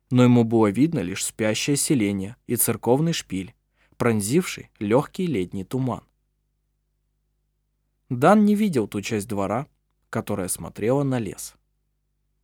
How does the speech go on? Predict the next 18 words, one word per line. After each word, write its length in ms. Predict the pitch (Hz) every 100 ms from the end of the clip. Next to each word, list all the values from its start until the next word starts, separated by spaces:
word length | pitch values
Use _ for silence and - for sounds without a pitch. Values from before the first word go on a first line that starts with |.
| _ _ _ _
А 140 | 107
там 260 | 92 139 220
тем 220 | - 135
временем 540 | 107 117 101 87 78 - _ _
мелькнула 560 | 123 107 - 110 175 214
человеческая 840 | - 175 160 101 87 - - 147
тень, 300 | 160 143 - - _
выскользнувшая 1040 | 120 104 143 - 220 156 123 98 - 82 - _
из 200 | 113 104
дома 380 | 104 143 147 _ _
в 100 | -
тишине 480 | 120 - 107 101 147
ночи. 460 | 143 101 - - _ _ _ _ _ _ _ _ _ _ _ _ _ _ _ _ _ _ _ _ _ _ _ _ _ _ _ _ _ _ _ _ _ _ _ _ _ _ _ _ _ _ _ _
Полдень, 520 | - 104 98 95 143 165 _ _ _
когда 300 | - 113 113
Дан 260 | 107 127 107
уже 200 | 98 104
уехал, 580 | 98 92 120 - -